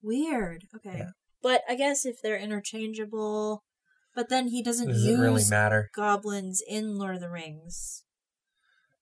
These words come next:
Speaker 2: Yeah, I don't know.
Speaker 1: He doesn't refer to them as goblins. He calls them orcs
Speaker 2: Yeah.
Speaker 1: exclusively.
Speaker 2: Right.
Speaker 1: So
Speaker 2: Whatever.
Speaker 1: I don't know. Whatever they are, they're bad news.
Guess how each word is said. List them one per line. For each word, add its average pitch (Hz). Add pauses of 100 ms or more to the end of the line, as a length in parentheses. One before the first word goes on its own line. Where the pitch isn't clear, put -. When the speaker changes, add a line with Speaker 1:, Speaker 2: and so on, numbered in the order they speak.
(240)
Speaker 2:
Yeah, 151
I 147
don't 113
know. 113
Speaker 1:
He 240
doesn't 240 (180)
refer 220
to 214
them 180
as 180 (380)
goblins. 185
He 175 (240)
calls 185
them 170
orcs - (100)
Speaker 2:
Yeah. 123
Speaker 1:
exclusively. 151 (680)
Speaker 2:
Right. - (1160)
Speaker 1:
So 185 (1200)
Speaker 2:
Whatever. 117
Speaker 1:
I 339
don't 277
know. 214
Whatever 233
they 185
are, 175
they're 190 (100)
bad 190
news. 175